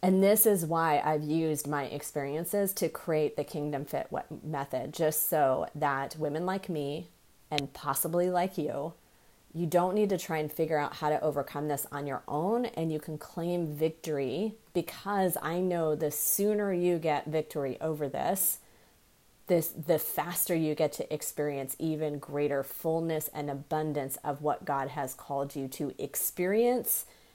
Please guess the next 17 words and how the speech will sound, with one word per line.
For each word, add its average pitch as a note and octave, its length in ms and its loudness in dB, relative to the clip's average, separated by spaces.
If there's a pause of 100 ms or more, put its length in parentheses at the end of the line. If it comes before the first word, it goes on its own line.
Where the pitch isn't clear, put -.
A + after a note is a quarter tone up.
(140)
and E3 260 0
also D3 540 0
give, - 460 -4 (1300)
right? D#3+ 280 -2 (520)
So - 160 0
let F#3 100 8
me A#3 140 10
walk E3+ 340 6
you E3+ 120 4
into D#3 680 2
the D3+ 160 0
tactics, D3 560 -4
and C#3+ 80 -4
we'll C#3 100 -2
finish C#3+ 380 -4
this - 260 -6
up. - 220 -4